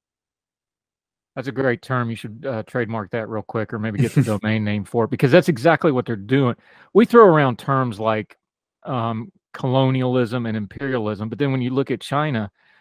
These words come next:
Speaker 1: where they're being imperialistic about things, but they're being imperialistic about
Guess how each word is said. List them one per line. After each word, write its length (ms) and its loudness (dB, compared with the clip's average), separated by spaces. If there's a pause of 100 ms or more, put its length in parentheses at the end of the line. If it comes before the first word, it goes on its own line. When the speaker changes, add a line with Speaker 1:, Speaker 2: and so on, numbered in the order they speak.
(160)
Speaker 1:
where 120 2
they're 120 8
being 240 4
imperialistic 840 -2
about 280 -4
things, 220 -4
but 120 -6
they're 100 -2
being 220 -2
imperialistic 720 -2
about 340 0